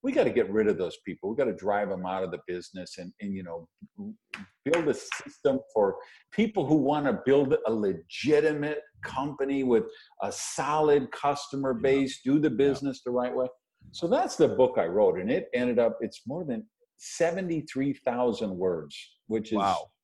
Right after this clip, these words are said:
Speaker 2: That's
Speaker 1: the
Speaker 2: a big book,
Speaker 1: longest
Speaker 2: dude.
Speaker 1: book I've ever read, I've ever written. And, um, eighteen chapters, and I, I'm just real excited. So it doesn't come out till July.
Speaker 2: So I gotta
Speaker 1: But
Speaker 2: ask, Randy. I gotta ask, though, 'cause I'm just on the
Speaker 1: Uh-huh.
Speaker 2: edge.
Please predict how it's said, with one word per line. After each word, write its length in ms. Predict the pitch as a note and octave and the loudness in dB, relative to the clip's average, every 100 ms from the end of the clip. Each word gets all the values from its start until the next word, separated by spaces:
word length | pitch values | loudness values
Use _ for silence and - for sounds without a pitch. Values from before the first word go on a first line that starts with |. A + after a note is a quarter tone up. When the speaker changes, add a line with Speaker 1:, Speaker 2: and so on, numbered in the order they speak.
| _ | _
Speaker 2:
That's 140 | G#2 A2 | 2 4
Speaker 1:
the 80 | |
Speaker 2:
a 20 | A2+ | 4
big 160 | C3+ | 2
book, 100 | D3+ | 0
Speaker 1:
longest 260 | D3+ C#3+ - | 0 0 0
Speaker 2:
dude. 120 | G2+ | -2
Speaker 1:
book 240 | F2 A#2 - | 2 4 4
I've 160 | G#2+ G#2 | 4 4
ever 300 | G2+ F#2 F2+ | 4 2 2
read, 300 | G#2 G2+ G2 G#2 | 4 2 0 -2
I've 180 | G2 | 2
ever 220 | A2 F2+ F#2 | 2 2 0
written. 320 | B2+ A#2+ - _ _ _ _ _ _ - | -2 -2 -12 _ _ _ _ _ _ -6
And, 400 | A2 A2 A2 A2 | -4 -2 0 0
um, 480 | G#2+ G#2+ G#2 G#2+ - | -2 -2 -2 -4 0
eighteen 560 | C3 C#3 - B2+ A#2+ | 0 0 -2 0 0
chapters, 680 | A2+ - G2+ G2+ - G#2 G3 | 0 -4 -4 -4 -2 -2 -2
and 120 | G#2+ B2 | -4 -6
I, 80 | E3+ | -6
I'm 200 | A3 B3+ | -4 0
just 220 | A3 F#3+ F#3+ | 2 2 4
real 100 | E3 | 2
excited. 400 | B2+ A#2+ A2 A2 | 2 2 2 0
So 80 | |
it 80 | G#3 | 2
doesn't 260 | G#3 A3+ F#3 | 4 4 2
come 140 | E3 | -4
out 240 | F3+ A#3 - | -4 -4 -2
till 160 | A#2+ | -4
July. 560 | - G#2 G2+ E3 B3 A#3 - _ _ _ _ | -2 -4 -2 -4 -6 -10 -12 _ _ _ _
Speaker 2:
So 160 | - C3 | -4 0
I 80 | C3+ | 4
gotta 140 | D#3 | 6
Speaker 1:
But 100 | D3 | 6
Speaker 2:
ask, 320 | A2 G#2+ - | 4 0 -4
Randy. 320 | A2 F#2+ F2 E2 | -4 -2 -2 -2
I 80 | |
gotta 280 | A2+ C3 C#3 | 2 2 4
ask, 340 | A#2 A2 G#2 - | 2 0 -2 -6
though, 100 | E2+ | -8
'cause 180 | - | -4
I'm 140 | G2+ G#2 | -4 -2
just 160 | G#2+ | -4
on 140 | A#2 A2+ | -2 -2
the 80 | G#2+ | 2
Speaker 1:
Uh-huh. 80 | |
Speaker 2:
edge. 340 | A2+ G#2 - | 2 2 -4